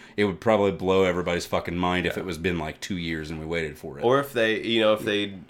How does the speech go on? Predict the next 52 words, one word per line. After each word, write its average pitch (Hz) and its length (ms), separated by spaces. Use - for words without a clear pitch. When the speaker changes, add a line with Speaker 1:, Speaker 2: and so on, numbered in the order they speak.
Speaker 2:
I 113 80
don't 123 160
know 107 140
what 104 180
the 95 60
licensing 95 640
rights 90 320
are, 95 180
but 90 260
will 101 180
they 98 160
eventually, 90 720
can 101 160
they 90 120
buy 98 580
the, 87 460
the 95 160
shows 104 500
from 87 240
Netflix, - 800
throw 117 360
'em 104 120
up 98 180
on 98 360
the 90 60
Disney 92 340
Plus 107 340
app, 90 240
and 90 100
then 90 120
see 117 200
how 92 180
well 107 240
they 98 140
do 90 220
there, 101 360
and 95 300
based 98 320
on 92 220
how 92 220
much 92 280
people 78 260
watch 104 300
'em, 92 180
they'll 90 140
know 92 220
whether 90 320
or 90 60
not 87 280
it's 87 160
a 95 60
good 92 380